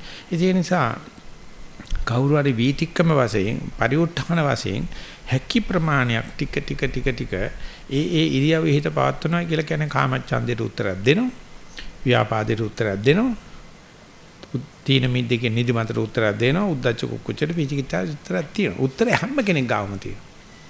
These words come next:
එක්කෙනෙකුටවත් අඩු වැඩිය ලැබිලා නැහැ. නමුත් ඒකේ ඉන්න පුළුවන් ප්‍රදේශයෙන් පේනවා අපි කොච්චර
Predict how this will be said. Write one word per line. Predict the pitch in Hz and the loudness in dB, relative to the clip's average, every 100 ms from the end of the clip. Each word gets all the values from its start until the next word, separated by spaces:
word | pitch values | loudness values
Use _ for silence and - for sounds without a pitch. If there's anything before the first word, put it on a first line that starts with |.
| - - - - - - | -20 -20 -18 -14 -14 -2
එක්කෙනෙකුටවත් | 147 - - 226 214 208 208 202 202 170 | -2 0 2 4 6 6 4 2 -2 0
අඩු | 151 | 2
වැඩිය | 156 143 127 | 2 2 2
ලැබිලා | 113 110 98 | 0 0 -2
නැහැ. | 101 | -2
නමුත් | 107 143 165 | -2 -2 -2
ඒකේ | 165 165 - - | -2 -4 -6 0
ඉන්න | 151 208 254 | 4 6 6
පුළුවන් | 214 202 170 160 | 4 4 4 4
ප්‍රදේශයෙන් | 151 143 143 143 139 | 2 2 2 2 0
පේනවා | 131 131 123 110 95 - | 2 2 4 2 0 0
අපි | 160 | 0
කොච්චර | 143 135 - 143 | -2 -2 -2 -4